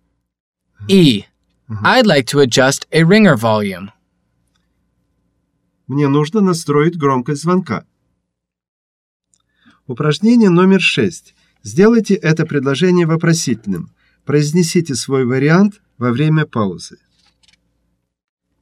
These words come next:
Speaker 1: A. There is a payphone in this building.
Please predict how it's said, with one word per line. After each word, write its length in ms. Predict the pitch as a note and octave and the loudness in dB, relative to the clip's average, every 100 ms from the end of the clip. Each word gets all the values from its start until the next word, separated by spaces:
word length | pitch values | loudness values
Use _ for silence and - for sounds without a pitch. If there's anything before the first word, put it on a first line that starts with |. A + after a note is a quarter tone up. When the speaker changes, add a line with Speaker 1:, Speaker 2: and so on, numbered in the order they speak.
| _ - | _ -4
Speaker 1:
A. 340 | D#3 A2+ G2 _ _ _ _ _ _ - | -2 -2 -6 _ _ _ _ _ _ -2
There 160 | F3 | 2
is 120 | F3+ D#3 | 2 0
a 60 | |
payphone 540 | - F#3 G#3 D#3+ A2+ A#2 | 0 2 2 0 -4 -2
in 140 | B2 | -2
this 140 | C3 | -4
building. 500 | - F3+ E3+ G2+ - | -4 -2 -2 -4 -8